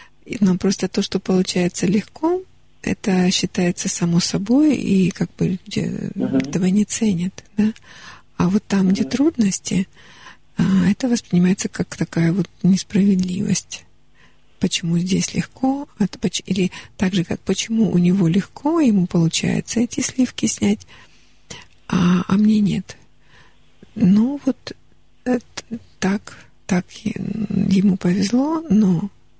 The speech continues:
Speaker 1: здесь, а, в чём ещё подвох? Вот это везение, оно, оно ведь дано человеку не для того, чтобы он им гордился,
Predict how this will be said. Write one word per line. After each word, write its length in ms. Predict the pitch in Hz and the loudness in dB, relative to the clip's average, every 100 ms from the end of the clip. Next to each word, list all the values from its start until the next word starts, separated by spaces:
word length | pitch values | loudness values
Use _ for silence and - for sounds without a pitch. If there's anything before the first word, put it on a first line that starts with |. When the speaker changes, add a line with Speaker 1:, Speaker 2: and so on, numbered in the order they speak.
| _ | _
Speaker 1:
здесь, 500 | - 185 233 - - - | -4 0 0 0 -4 -4
а, 640 | - 170 170 175 175 175 185 | -2 0 2 2 4 2 0
в 80 | |
чём 420 | - - 185 170 175 - - - - - - - - - - - - - - - - | -4 -2 0 0 -6 -12 -20 -20 -20 -20 -20 -20 -20 -20 -20 -20 -20 -20 -20 -20 -4
ещё 240 | 190 - 185 | -2 -2 -2
подвох? 500 | 180 180 - - - - - - - - - - | -4 -2 -4 -6 -8 -20 -20 -20 -20 -20 -20 -4
Вот 160 | 196 | -2
это 180 | 196 - | -2 -4
везение, 840 | 208 202 233 302 339 220 175 196 - - - - - - | -2 0 0 0 0 0 2 0 -2 -12 -20 -20 -20 -4
оно, 580 | 180 196 226 240 226 208 - _ _ _ _ _ - - | 0 2 4 4 2 0 -8 _ _ _ _ _ -20 -2
оно 400 | 202 202 233 233 | 0 2 2 2
ведь 380 | 214 - - - - | 0 -2 -8 -12 -16
дано 600 | 247 - 190 214 233 233 | -14 -4 0 2 2 2
человеку 600 | - 185 220 220 233 - | 2 0 2 2 0 2
не 160 | 196 220 | 2 2
для 160 | 220 | 0
того, 240 | - 240 359 | -2 -2 -4
чтобы 240 | - 208 | -6 -4
он 120 | 180 170 | 0 2
им 140 | 175 | 2
гордился, 720 | 185 180 190 180 185 - 202 | 2 0 0 0 -2 -2 -4